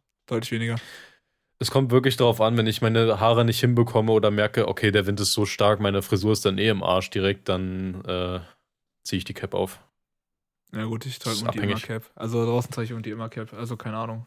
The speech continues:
Speaker 1: fühle ich mich irgendwie wohler,
Speaker 2: Okay.
Speaker 1: wo man sich da ein bisschen verstecken kann, weißt du?
Speaker 2: Genau, und Caps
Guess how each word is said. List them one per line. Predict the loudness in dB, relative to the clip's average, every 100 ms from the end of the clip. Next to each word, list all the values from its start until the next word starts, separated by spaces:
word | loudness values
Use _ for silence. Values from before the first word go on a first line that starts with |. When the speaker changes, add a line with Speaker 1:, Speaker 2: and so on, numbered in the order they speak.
| -14
Speaker 1:
fühle | -4 -2
ich |
mich | -2 -2
irgendwie | -2 -2
wohler, | 0 2 0
Speaker 2:
Okay. | -4 -12 -12 2
Speaker 1:
wo |
man | 2
sich | 4
da | 4
ein | 4
bisschen | 4 2
verstecken | 2 2 0 2
kann, | 2 0
weißt | 0 -2
du? | -4 _ _ _ _ _ _ _ _ _ _ _ _ -12
Speaker 2:
Genau, | -6 -6
und | -6
Caps | -8 -8 -6 -8